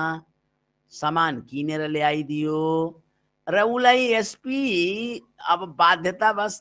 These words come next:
तरकारी सड्न लाग्यो भने अब के गर्ने, केही न केही निकाल्नु पर्यो भन्छ के।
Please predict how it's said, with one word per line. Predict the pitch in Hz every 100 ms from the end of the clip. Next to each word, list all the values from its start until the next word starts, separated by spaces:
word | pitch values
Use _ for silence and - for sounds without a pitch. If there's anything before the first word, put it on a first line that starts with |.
| _
तरकारी | 175 175 175 190 196
सड्न | - 202 214 208 180
लाग्यो | 160 165 185
भने | 165 160 180
अब | 160 -
के | 156 147
गर्ने, | 113 107 131
केही | 143 160 185
न | 175
केही | 165 170
निकाल्नु | 160 156 160 165 180 175
पर्यो | 147 135
भन्छ | 104 104 90
के। | 87 78 113